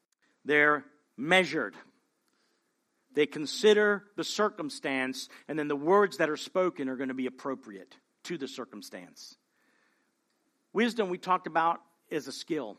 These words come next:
It's a skill of living rightly. And in this case, wisdom in our speech means that we will use the right words at the right time and say them in the right way. That's what wisdom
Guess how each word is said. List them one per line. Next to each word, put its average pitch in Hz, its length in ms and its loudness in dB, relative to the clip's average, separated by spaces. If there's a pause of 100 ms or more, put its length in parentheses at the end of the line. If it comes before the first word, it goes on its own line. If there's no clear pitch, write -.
It's 156 160 -10
a 139 40 -10
skill 196 400 -2
of 147 100 -6
living 160 260 -2
rightly. 135 520 -4 (540)
And 180 120 2
in 185 80 -2
this 233 200 4
case, 208 300 2
wisdom 226 360 -2
in 190 80 0
our 175 120 2
speech - 520 -4
means 180 260 -2
that 165 160 4
we 202 100 0
will 202 160 2
use 190 440 -4 (240)
the 156 100 0
right 196 280 8
words 196 420 8
at 175 100 0
the 175 80 2
right 180 320 4
time 170 320 2
and 151 100 -6
say 208 280 -2
them 156 260 -2
in 156 180 -6
the 151 100 -4
right 139 360 -2
way. 117 240 -4
That's 139 240 -4
what 233 160 -2
wisdom 156 480 -4